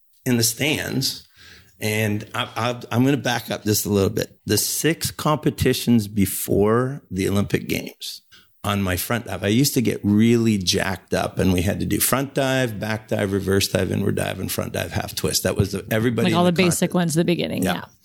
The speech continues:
Speaker 1: So I always started, I, you had to do it in order.
Speaker 2: Mm-hmm.
Speaker 1: And it was a front dive layout and the six competitions before, including the Olympic trials.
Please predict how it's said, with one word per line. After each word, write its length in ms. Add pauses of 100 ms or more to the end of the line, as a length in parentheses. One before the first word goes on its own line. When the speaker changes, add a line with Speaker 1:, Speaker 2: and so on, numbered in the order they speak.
(280)
Speaker 1:
So 200
I 180
always 280
started, 460
I, 360
you 100
had 220
to 80
do 160
it 100
in 140
order. 500
Speaker 2:
Mm-hmm. 280 (160)
Speaker 1:
And 280
it 60
was 180
a 40
front 320
dive 260
layout 560
and 160
the 40
six 380
competitions 760
before, 480
including 880
the 160
Olympic 420
trials. 680